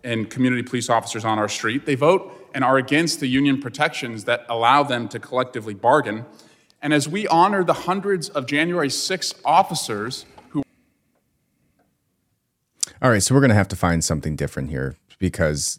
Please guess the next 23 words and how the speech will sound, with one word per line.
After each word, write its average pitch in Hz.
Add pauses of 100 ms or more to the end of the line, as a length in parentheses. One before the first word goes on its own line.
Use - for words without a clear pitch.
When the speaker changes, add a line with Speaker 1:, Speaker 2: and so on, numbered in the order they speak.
Speaker 2:
they 98
only 117
wanted 92
to 85
show 82
one 78
side 73
of 73
that 67
conversation 71 (400)
and 80
not 76
her 71
response. - (360)
So 78 (680)
it's 156
comical 95
how 113
difficult 87
it 87
is 76
to 92
navigate 87